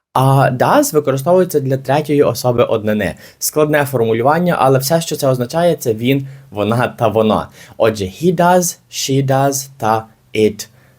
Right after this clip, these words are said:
does. Наведемо приклади з даними словами. Отже, наприклад, я роблю свою домашню роботу кожного дня. I do my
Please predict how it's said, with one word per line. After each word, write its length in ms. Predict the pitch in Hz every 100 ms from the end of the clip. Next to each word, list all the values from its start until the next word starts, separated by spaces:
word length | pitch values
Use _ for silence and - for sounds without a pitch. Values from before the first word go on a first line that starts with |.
| _ _
does. 460 | 113 87 80 - - _
Наведемо 440 | 135 175 247 311
приклади 460 | - 156 160 170 165
з 60 |
даними 360 | 135 120 127 120
словами. 460 | - 107 98 80 78
Отже, 240 | 135 139 143
наприклад, 520 | 135 123 107 95 -
я 300 | 127 139 214
роблю 540 | 262 127 104 90 143 214 -
свою 320 | - 135 156
домашню 500 | 156 143 143 139 117
роботу 420 | 110 110 151 147
кожного 640 | 139 - 107 107 107 104 98
дня. 360 | 95 95 80 - _ _ _ _ _ _
I 440 | 127 147 180 151
do 460 | 104 101 85 98 190 - _ _ _ 120
my 380 | 127 127 120